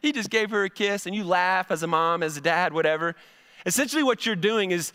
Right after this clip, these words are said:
is you're teaching your kid, and your kid is, "Oh, mom thinks it's good when I kiss girls or when I hold hands or when I have a boyfriend or when I have a girlfriend." And so even at a young age, you can awaken that mentality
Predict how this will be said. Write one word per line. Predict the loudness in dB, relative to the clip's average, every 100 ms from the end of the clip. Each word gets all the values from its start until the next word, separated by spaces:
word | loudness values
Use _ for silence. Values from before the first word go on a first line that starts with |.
| -12 -4
is | -2 0
you're | -2
teaching | 0 -2 0 -2
your | -2
kid, | 0 0 0
and | -2
your | -4
kid | -2 0 0
is, | -2 0
"Oh, | 2 2 -2 -8 -20 -4
mom | 0 0
thinks | 0 -2 -2
it's | -8 -8
good | -2 0 2 0 -4 -18 -8
when | -2 0
I | 2 0
kiss | 0 -2 -2 -4
girls | 0 0 0 -4 -12 _ -2
or | 0
when | 2
I | 2
hold | 2 0 0
hands | 0 0 -2 -2
or |
when | 2 2
I | 4
have | 2 0
a |
boyfriend | 0 0 0 -2 -4 -2
or | 0
when | 0
I | 0
have | 0
a | -2
girlfriend." | -2 -2 -2 -4 -2
And | -4
so | 0 0 0 -8 -20 _ -2
even | 2 2
at | 2
a |
young | 2 2 0 -2
age, | -2 0 -2
you |
can | -2 -2
awaken | 2 0 0 -4 2
that | 2 2
mentality | -4 -4 -2 -2 0 -2 -4